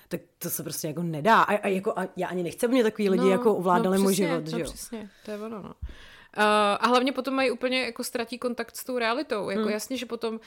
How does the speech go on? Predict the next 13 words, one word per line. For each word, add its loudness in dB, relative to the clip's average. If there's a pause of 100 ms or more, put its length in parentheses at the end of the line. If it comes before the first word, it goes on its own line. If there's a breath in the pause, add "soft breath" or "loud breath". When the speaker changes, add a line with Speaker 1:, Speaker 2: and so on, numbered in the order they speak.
(200 loud breath)
Speaker 2:
se 0
tam -4
Markům -4
Bendům -4
a -6
dalším, -4 (420 loud breath)
teď -10
mluvím -8
přesně -10
jako -8
Klaus, -6 (260 loud breath)
eh, -8 (840)
jako 0